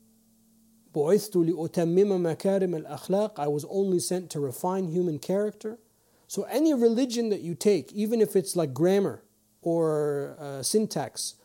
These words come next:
sarf, or like logic, you know, the dry stuff,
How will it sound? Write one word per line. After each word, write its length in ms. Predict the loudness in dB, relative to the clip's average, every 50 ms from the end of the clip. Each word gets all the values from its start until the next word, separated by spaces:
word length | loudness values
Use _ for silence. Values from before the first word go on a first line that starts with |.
| _ _ _ _ _
sarf, 480 | 2 4 4 4 4 2 -4 -10 -16 -18 _ _ _ _ _ _
or 560 | -2 0 0 2 2 2 2 2 0 0 0
like 300 | -2 -2 -4 -6 -6 -4
logic, 500 | 0 4 4 4 4 2 -2 -6 -10 -14 -20 -20 _ -6
you 80 | -4
know, 100 | -4 -2
the 120 | -2 -4 -2
dry 260 | 2 4 4 4 4
stuff, 400 | 2 0 -4 -8 -10 -10 -14